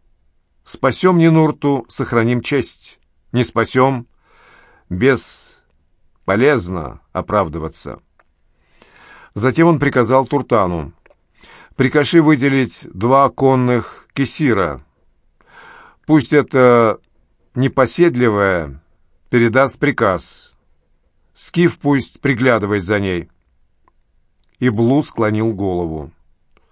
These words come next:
Обсудив с Иблу слова, сказанные Буре от имени Бен-Хадада, Салманасар этой же ночью лично, в сопровождении многочисленной охраны,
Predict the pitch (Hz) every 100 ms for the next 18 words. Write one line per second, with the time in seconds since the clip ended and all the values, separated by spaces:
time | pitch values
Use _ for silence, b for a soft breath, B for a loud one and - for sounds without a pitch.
0 | b b b b b b b b b b
1 | b b b b b - 113 - 151 175
2 | 170 156 135 151 143 135 139 131 113 127
3 | 127 110 113 113 98 117 113 107 104 107
4 | 117 107 101 98 98 101 - 101 98 131
5 | 139 101 80 65 B B B - 127 131
6 | 127 120 143 139 127 123 123 107 113 127
7 | - 120 117 131 131 - - 98 82 69
8 | B B - 131 123 123 98 131 123 120
9 | 113 107 110 - 113 - 104 101 87 110
10 | 123 147 151